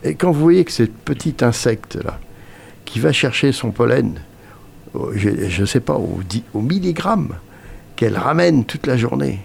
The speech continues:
sans arrêt, pour remplir les petites alvéoles, c'est un travail extraordinaire. On,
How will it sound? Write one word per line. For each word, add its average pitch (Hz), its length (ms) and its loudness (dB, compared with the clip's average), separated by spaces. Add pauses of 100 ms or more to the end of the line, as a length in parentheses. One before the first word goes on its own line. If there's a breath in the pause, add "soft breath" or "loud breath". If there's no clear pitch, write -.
sans 123 280 -4
arrêt, 131 200 -2
pour 104 220 -4
remplir 127 440 0
les 113 100 2
petites 107 300 -4
alvéoles, 127 540 0 (760 loud breath)
c'est 127 320 2
un 123 140 2
travail 143 380 2
extraordinaire. 135 760 2 (720 loud breath)
On, - 160 -2